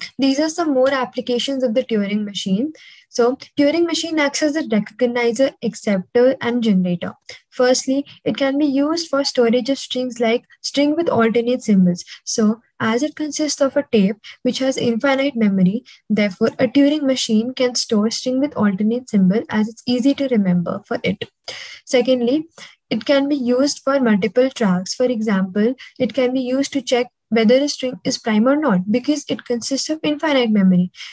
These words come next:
Whereas if we take the case of finite automata, it has finite memory. Therefore, it is not possible for it to check whether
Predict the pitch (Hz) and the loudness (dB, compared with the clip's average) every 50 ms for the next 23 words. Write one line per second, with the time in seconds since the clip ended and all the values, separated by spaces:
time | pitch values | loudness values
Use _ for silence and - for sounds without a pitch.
0 | - _ - 233 226 226 226 226 233 254 - - _ _ - 226 214 269 226 - | -12 _ 0 0 2 2 2 2 2 0 0 -4 _ _ -2 0 0 0 0 0
1 | 262 254 220 208 254 240 - 247 233 233 220 254 247 247 - 269 247 247 262 277 | 0 0 0 0 -2 -2 0 0 0 0 0 -2 -4 -4 -2 -2 0 0 2 0
2 | 285 285 262 240 208 185 208 208 202 190 185 180 233 254 247 - 294 302 - - | 0 0 0 0 0 0 -2 -2 -2 -2 0 0 -2 -4 -4 -4 -8 -8 -8 -6
3 | - 240 220 220 233 247 254 - 226 202 190 185 185 180 226 226 - 226 220 - | -4 -2 0 0 0 0 0 0 0 2 2 2 2 0 -2 -2 -4 -4 -4 -4
4 | 294 - - - 277 214 - - 285 302 262 226 220 214 214 247 277 - - 240 | -4 -6 -4 -6 -8 -8 -4 -2 -2 0 0 2 0 2 0 0 -2 -2 -4 -4
5 | 226 202 - 214 202 214 220 220 - - 226 226 - - 202 - - 240 - - | -4 -2 -2 -2 -2 -2 -2 -2 -2 -4 -6 -4 -4 -6 -6 -4 -4 -6 -4 -2
6 | 220 208 208 - 226 214 196 202 214 226 | -2 -2 0 0 2 2 2 2 0 -2